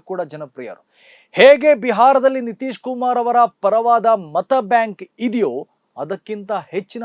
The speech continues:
ಮತ ಬ್ಯಾಂಕ್ ಕರ್ನಾಟಕದಲ್ಲಿ ಸಿದ್ದರಾಮಯ್ಯರ ಬಳಿ ಇದೆ. ಬಿಹಾರದಲ್ಲಿ ನಿತೀಶ್ ಕುಮಾರ್ ಉತ್ತಮ ಆಡಳಿತ ಕೊಟ್ಟಿದ್ದಾರೋ ಸಿದ್ದರಾಮಯ್ಯ ಕೂಡ ಹಾಗೆ ಉತ್ತಮ ಆಡಳಿತವನ್ನ ಕೊಟ್ಟಿದ್ದಾರೆ. ನಿತೀಶ್ರಂತೆ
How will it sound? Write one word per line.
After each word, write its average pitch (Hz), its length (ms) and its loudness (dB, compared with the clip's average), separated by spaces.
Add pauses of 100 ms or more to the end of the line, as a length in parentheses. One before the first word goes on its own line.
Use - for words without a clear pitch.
ಮತ 196 260 -12
ಬ್ಯಾಂಕ್ 185 280 -8
ಕರ್ನಾಟಕದಲ್ಲಿ 165 800 -12
ಸಿದ್ದರಾಮಯ್ಯರ 147 640 -14
ಬಳಿ 113 220 -16
ಇದೆ. - 140 -20 (880)
ಬಿಹಾರದಲ್ಲಿ 285 600 4
ನಿತೀಶ್ 277 400 -8
ಕುಮಾರ್ 262 400 0
ಉತ್ತಮ 240 260 -8 (200)
ಆಡಳಿತ 226 320 -2 (100)
ಕೊಟ್ಟಿದ್ದಾರೋ 180 560 0 (440)
ಸಿದ್ದರಾಮಯ್ಯ 196 500 0 (100)
ಕೂಡ 226 140 0 (500)
ಹಾಗೆ 185 300 2 (340)
ಉತ್ತಮ 175 360 -4 (180)
ಆಡಳಿತವನ್ನ 143 520 -10 (120)
ಕೊಟ್ಟಿದ್ದಾರೆ. 90 460 -20 (600)
ನಿತೀಶ್ರಂತೆ 254 760 -2